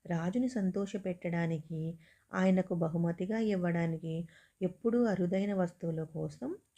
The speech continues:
చూస్తూ ఉండేవారు. ఒకసారి ఒక రాజసభ సభ్యుడు కొత్తగా ఆలోచించి ఒక నెమలిని ఒక నిపుణుని చేత ఎర్రటి రంగు వేయించి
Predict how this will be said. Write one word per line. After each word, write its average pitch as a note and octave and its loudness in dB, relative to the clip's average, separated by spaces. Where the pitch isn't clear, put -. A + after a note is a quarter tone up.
చూస్తూ F#3+ -2
ఉండేవారు. E3+ 0
ఒకసారి A3 -2
ఒక B3 -2
రాజసభ G3 -2
సభ్యుడు F3+ 0
కొత్తగా F#3+ -2
ఆలోచించి F#3+ 0
ఒక A#3+ 0
నెమలిని G3+ 4
ఒక G3 -2
నిపుణుని A3+ 2
చేత F3+ 0
ఎర్రటి E3 0
రంగు E3 0
వేయించి F3 0